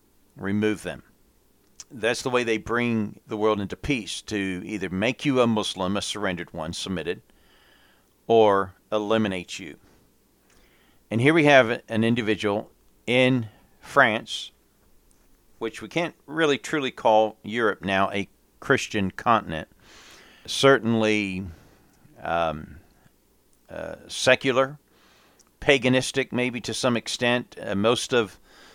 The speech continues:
um, most of the people in Europe are atheist or agnostic. In my personal experience living over in England for twenty-nine years,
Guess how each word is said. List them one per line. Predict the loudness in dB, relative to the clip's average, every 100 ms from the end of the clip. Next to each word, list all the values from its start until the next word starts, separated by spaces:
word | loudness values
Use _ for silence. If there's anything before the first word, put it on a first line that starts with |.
| -20 _ _
um, | 0 2 4 2 -2 -12 -6
most | 0 0 0
of | -6
the |
people | -4 -4 0 0 0
in | 0 0
Europe | 2 4 4 4 -4 -12 0
are | 4 6 4 0 -6 -20 _ _ _ _ _ -2
atheist | -2 0 2 2 0
or | -4
agnostic. | -4 -2 0 0 -2 -4 -6 -6 _ _ _ _ _ _ _ _ _ _ -14
In | -6
my | 0 0
personal | 0 0 0 -2 -4 -4 -6 -10
experience | -10 -4 -2 -2 -4 -4
living | -4 -2 -2
over | -2 -2 -4
in | -6 -6 -4
England | -2 -2 -2 -4
for | -10
twenty-nine | -10 -6 -2 -2 -2 -4
years, | -6 -4 -6 -6 -12